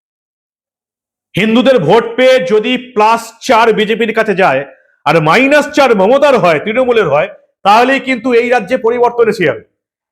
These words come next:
যতটাই আসন সংখ্যা দেখে তৃণমূলকে অনেকটা এগিয়ে আছে বলে মনে হয়,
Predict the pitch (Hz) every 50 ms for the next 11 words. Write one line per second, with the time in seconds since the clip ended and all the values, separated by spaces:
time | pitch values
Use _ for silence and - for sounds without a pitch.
0 | _ _ 151 185 208 - 254 240 247 254 269 285 285 240 226 - 262 262 240 -
1 | 262 254 247 233 247 233 202 226 220 233 247 220 196 185 190 - - _ _ _
2 | - 226 233 240 233 240 240 240 247 240 - - - 170 208 269 262 - - 269
3 | 247 - - - - 180 240 240 240 240 226 233 240 220 220 220 220 190 190 208
4 | 220 214 180 156 208 196 160 139